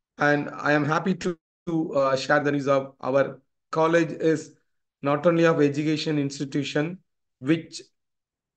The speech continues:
provide education to more than ten thousand students, and as well as a rich biodiversity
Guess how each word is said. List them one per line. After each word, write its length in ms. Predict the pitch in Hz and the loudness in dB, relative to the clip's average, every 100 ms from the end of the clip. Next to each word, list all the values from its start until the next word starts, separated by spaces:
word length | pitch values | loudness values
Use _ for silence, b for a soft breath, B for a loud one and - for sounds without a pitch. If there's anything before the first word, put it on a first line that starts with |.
| _ _ _ B B B | _ _ _ B B B
provide 360 | - 151 151 151 | 0 4 6 4
education 600 | 143 143 147 147 - 147 | 2 2 0 0 -4 -4
to 140 | 151 | -2
more 220 | 127 135 143 | 0 0 0
than 400 | 139 143 147 - | 0 -2 -4 -2
ten 180 | 151 151 | 0 0
thousand 320 | 151 135 127 | 0 0 -2
students, 600 | 123 - 139 117 156 185 - _ _ _ _ _ _ _ _ _ | -6 -2 0 0 -4 -8 -20 _ _ _ _ _ _ _ _ _
and 220 | 139 143 139 | 0 2 2
as 140 | 127 | 2
well 180 | 143 139 | 4 4
as 200 | 135 - - _ _ _ _ _ _ _ _ | 2 -2 -14 _ _ _ _ _ _ _ _
a 640 | 131 127 131 127 127 - - | -2 4 6 6 2 -2 -4
rich 480 | 135 165 165 - - - _ _ - | 0 0 -2 -10 -12 -18 _ _ -14
biodiversity 1400 | 120 123 135 147 143 135 135 131 127 - 120 135 123 - | 0 4 6 6 6 6 6 4 0 -4 -6 -4 -4 -6